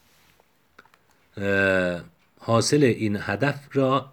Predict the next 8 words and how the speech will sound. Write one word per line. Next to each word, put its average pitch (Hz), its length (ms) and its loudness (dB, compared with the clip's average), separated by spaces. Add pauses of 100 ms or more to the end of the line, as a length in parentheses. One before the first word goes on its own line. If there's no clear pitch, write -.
(140)
هدف 101 500 -4
و - 20 -4
رفتار 98 520 -2
را، 143 380 0 (400)
اه، 95 340 -2
تولمن، 104 640 0 (920)
اه، 95 500 -2 (3000)
روابط 104 600 0